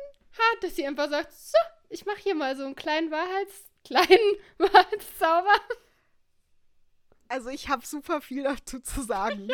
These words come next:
Speaker 2: Ich weiß eigentlich gar nicht, wo ich anfangen soll.
Speaker 1: <laughs>
Speaker 2: Ich fang vielleicht erstmal bei diesem Wahrheitszauber
Speaker 1: Ja.
Speaker 2: an. Also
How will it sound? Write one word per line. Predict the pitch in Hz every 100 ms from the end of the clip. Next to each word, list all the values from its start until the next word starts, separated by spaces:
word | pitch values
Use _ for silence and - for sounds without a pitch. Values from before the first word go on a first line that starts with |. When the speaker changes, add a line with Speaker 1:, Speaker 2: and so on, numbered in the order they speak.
| 262
Speaker 2:
Ich |
weiß | 254 262 -
eigentlich | - 277
gar | 220 254
nicht, | 311 -
wo | 269
ich | -
anfangen | 285 220 - 196 427 -
soll. | 370 349 370 381
Speaker 1:
<laughs> | 359 - 339 - -
Speaker 2:
Ich | 269
fang | - 302 392
vielleicht | 320 294 -
erstmal | - - 311
bei | 254
diesem | 233 262 220 180
Wahrheitszauber | 190 214 202 - - 190 247
Speaker 1:
Ja. | 233 -
Speaker 2:
an. | 175 170
Also | - 208 233